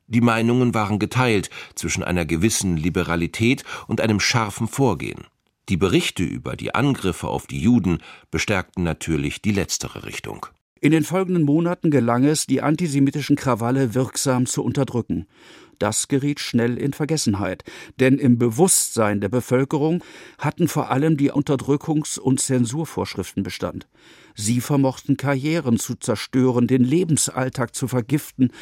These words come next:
Speaker 2: beengten das geistige und politische Leben und führten nicht zuletzt zu einer ersten großen Ausreisewelle aus den deutschen Ländern,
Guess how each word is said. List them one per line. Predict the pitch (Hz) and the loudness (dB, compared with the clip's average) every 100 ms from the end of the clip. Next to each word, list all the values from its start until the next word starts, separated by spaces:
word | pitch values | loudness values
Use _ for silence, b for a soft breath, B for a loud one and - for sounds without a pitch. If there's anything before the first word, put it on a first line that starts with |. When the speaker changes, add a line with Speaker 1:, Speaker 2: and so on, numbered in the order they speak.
| B B - | B B 0
Speaker 2:
beengten | 135 170 175 - | 2 2 2 2
das | 127 117 131 | 2 0 0
geistige | 131 151 - 170 147 | 0 2 0 0 2
und | 135 - | 2 0
politische | 127 117 131 131 - | -2 -2 -4 -6 -4
Leben | 110 143 139 135 B B B - | 0 2 2 0 B B B -6
und | 104 | -2
führten | - 147 120 | 0 2 4
nicht | 120 156 - | 4 2 -4
zuletzt | - 113 - - | -4 -2 -4 -2
zu | - | 0
einer | 117 113 101 | 2 2 0
ersten | 127 131 - 120 | -2 -2 0 0
großen | 113 123 - 107 | 0 -2 0 -2
Ausreisewelle | - 147 - 107 110 117 110 117 117 | -2 -2 0 0 0 0 0 0 0
aus | 110 - | -2 0
den | 113 | 0
deutschen | 98 101 - 113 | 0 -2 -2 -2
Ländern, | 110 123 147 151 | 2 2 4 2